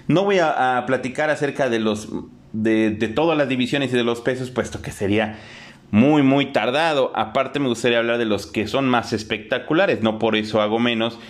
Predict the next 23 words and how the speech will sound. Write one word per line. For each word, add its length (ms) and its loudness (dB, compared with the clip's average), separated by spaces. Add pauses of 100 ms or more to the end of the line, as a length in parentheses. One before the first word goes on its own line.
(280)
a 100 -2
los 140 -2
grandes 340 0
boxeadores 600 0
que 140 -4
hay 120 -2
en 120 -6
pesos 300 -6
paja, 500 -2
gallo 560 -2 (360)
y 120 -6
todo 340 -2
eso, 240 -4
amigos. 440 -4 (220)
Pero 220 2
sí 100 -2
vamos 260 0
a 80 2
platicar 420 -2
de 60 -2
los 160 -2
pesos 360 -4
medianos, 840 0